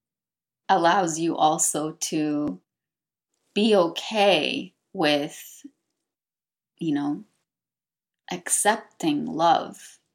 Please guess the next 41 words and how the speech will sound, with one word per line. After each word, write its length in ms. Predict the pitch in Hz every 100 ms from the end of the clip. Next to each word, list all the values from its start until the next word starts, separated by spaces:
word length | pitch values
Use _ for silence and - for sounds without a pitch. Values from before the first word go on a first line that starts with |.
| _ _ -
like, 300 | 160 - -
genuine 640 | 175 196 180 151 - 156
love. 400 | 151 147 - 165 _ _ _ _ _ _ -
And 460 | 180 185 165 165 165
now 220 | 175 208
that 120 | 202
I 120 | 165
think 340 | 165 - 185 -
about 240 | 147 -
this, 160 | 156 -
because 260 | 180 185
no 160 | 185 226
one 200 | 220 170
has 160 | 151
ever 240 | - - 151
asked 340 | 131 160 -
me 80 | 151
this 240 | 147 160
question, 480 | - 180 180 - 151
now 160 | 156 175
that 140 | 180
I 80 | 160
think 400 | 165 - 190 196
about 340 | 147 - -
it, 180 | - - - _ _ _ _ _ _ _ _ _ _ _ _ _ _ _ _ _ _ -
the 260 | 165 190
element 580 | - 208 233 214 196 180
of 220 | 180 160
when 140 | - 170
I 80 | 165
say, 320 | - 190 180
"To 80 | 170
the 80 |
love 280 | 156 160 160
in 140 | 160 160
you, 340 | 147 147 143
don't 200 | - 151
be 120 | 135 151
afraid 400 | - 160 147 -
to 80 |
heal," 640 | 156 - 180 160 143 -